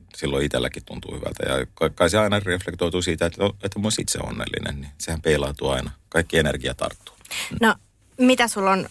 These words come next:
Speaker 2: seuraavaksi suunnitteilla tässä nyt sitten? Tietenkin tuon hullun kevään,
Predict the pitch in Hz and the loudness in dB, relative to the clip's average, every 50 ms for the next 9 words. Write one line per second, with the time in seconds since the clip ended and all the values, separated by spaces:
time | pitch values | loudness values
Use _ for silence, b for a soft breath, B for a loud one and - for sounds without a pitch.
0 | - - - 208 202 196 185 175 156 190 - - - 180 175 160 180 - - 131 | -6 -2 2 4 4 6 4 4 0 -2 -6 -6 -4 -2 -2 -4 -4 -4 -6 -6
1 | 90 - - - 185 - - - 180 - 185 - - - 180 - 170 180 202 196 | -4 -4 -6 -4 -4 -2 -2 0 0 -2 -2 -4 -4 -6 -2 0 2 4 6 6
2 | 190 196 185 190 185 - 190 196 220 226 226 208 196 185 - 262 262 247 247 220 | 6 4 2 0 2 4 4 6 6 6 4 4 0 2 4 4 4 6 4 2
3 | 202 196 190 185 180 | 2 0 -2 -4 -6